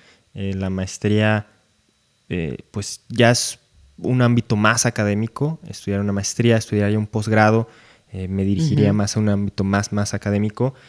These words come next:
Speaker 1: que no estoy seguro si es el estilo de vida que quiero llevar, eh, porque, sabes, es,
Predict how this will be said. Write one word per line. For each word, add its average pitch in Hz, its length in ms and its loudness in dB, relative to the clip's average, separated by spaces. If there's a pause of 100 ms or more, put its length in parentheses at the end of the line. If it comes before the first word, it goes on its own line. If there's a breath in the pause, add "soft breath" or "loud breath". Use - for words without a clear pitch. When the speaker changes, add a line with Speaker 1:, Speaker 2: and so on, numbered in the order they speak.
(360 soft breath)
Speaker 1:
que 95 300 0
no 101 100 0
estoy 104 200 0
seguro 110 440 4
si 107 160 0
es - 280 -2
el 98 160 -2
estilo 107 300 2
de 101 80 6
vida 104 160 4
que - 120 -10
quiero 107 180 4
llevar, 107 400 4 (140)
eh, 92 460 -8 (100)
porque, 92 280 -12
sabes, 92 400 -6
es, 92 260 -10